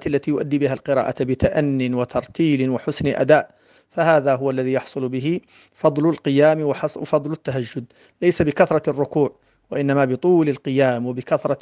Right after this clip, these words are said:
القراءة في القيام وبالتأمل والتدبر في القرآن وحسن التلاوة والإصغاء الجيد بالنسبة للمصلي الذي يصلي خلف إمام، وهكذا. هذا هو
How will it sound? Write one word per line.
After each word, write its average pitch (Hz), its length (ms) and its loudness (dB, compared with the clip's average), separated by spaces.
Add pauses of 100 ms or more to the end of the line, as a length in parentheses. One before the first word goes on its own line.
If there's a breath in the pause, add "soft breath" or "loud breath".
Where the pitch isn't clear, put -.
القراءة 147 600 2
في - 120 -10
القيام 131 560 -2
وبالتأمل 135 1000 -2
والتدبر 139 580 2
في - 100 -10
القرآن 139 600 0 (400 soft breath)
وحسن 160 340 0
التلاوة 135 480 2
والإصغاء 139 600 0
الجيد 147 420 0
بالنسبة 143 380 -2
للمصلي 135 560 -2
الذي 131 200 0
يصلي 131 340 0
خلف - 280 0
إمام، 135 320 0
وهكذا. 143 420 0 (800 soft breath)
هذا 151 240 6
هو 135 340 0